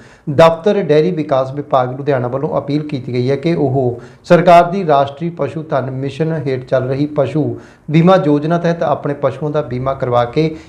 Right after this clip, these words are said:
ਇਸ ਦੀ ਸੁਰੱਖਿਆ ਦਾ ਲਾਭ ਲੈਣ। ਇਹ ਯੋਜਨਾ ਸਿਰਫ ਪੰਜ ਦੁੱਧ ਦੇਣ ਵਾਲੇ ਪਸ਼ੂਆਂ ਤੱਕ ਸੀਮਤ ਹੈ ਅਤੇ ਇਸ ਦਾ ਉਦੇਸ਼ ਕਿਸਾਨਾਂ ਨੂੰ ਪਸ਼ੂਆਂ ਦੀ ਮੌਤ ਦੀ ਸਥਿਤੀ ਵਿੱਚ ਆਰਥਿਕ ਸੁਰੱਖਿਆ ਦੇਣਾ ਹੈ।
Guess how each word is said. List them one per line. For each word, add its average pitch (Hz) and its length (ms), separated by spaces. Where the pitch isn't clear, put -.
ਇਸ 175 240
ਦੀ 180 220
ਸੁਰੱਖਿਆ 151 520
ਦਾ 131 220
ਲਾਭ 131 240
ਲੈਣ। 131 320
ਇਹ 190 140
ਯੋਜਨਾ 180 420
ਸਿਰਫ 180 280
ਪੰਜ 135 360
ਦੁੱਧ 139 220
ਦੇਣ 135 240
ਵਾਲੇ 135 260
ਪਸ਼ੂਆਂ 151 300
ਤੱਕ 135 260
ਸੀਮਤ 135 420
ਹੈ 170 120
ਅਤੇ 156 140
ਇਸ 127 140
ਦਾ 139 140
ਉਦੇਸ਼ 131 420
ਕਿਸਾਨਾਂ 180 400
ਨੂੰ 208 120
ਪਸ਼ੂਆਂ 175 380
ਦੀ 185 180
ਮੌਤ 135 360
ਦੀ 156 140
ਸਥਿਤੀ 151 340
ਵਿੱਚ 151 240
ਆਰਥਿਕ 139 600
ਸੁਰੱਖਿਆ 135 420
ਦੇਣਾ 127 240
ਹੈ। 135 400